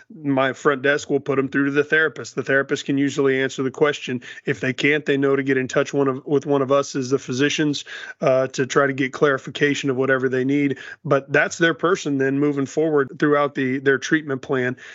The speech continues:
And I think that's really important from the therapist perspective to get in touch with the patient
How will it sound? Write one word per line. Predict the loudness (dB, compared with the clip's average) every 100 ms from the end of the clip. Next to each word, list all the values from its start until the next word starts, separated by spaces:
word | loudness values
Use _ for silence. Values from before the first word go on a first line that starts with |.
| -4
And | 0
I | 2
think | 2 2
that's | 0 2
really | 0 2 0 -2 -10 -6
important | -2 0 2 0 0 0
from | 0 0
the | 0
therapist | 2 2 0 -4 -6
perspective | -6 0 0 0 -4
to | -2 0
get | 0 -2 _ _
in | -4 0
touch | 0 0 -2
with | -2
the | 0
patient | 2 0 -2 -4